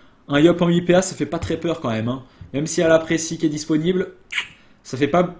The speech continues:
bien peur. Parce qu'en plus Jax va se prendre énormément de poison encore une fois.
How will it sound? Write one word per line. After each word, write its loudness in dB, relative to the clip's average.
bien -2
peur. 2
Parce -10
qu'en 0
plus -6
Jax 2
va 0
se -8
prendre -6
énormément 4
de -8
poison -2
encore -2
une -4
fois. -4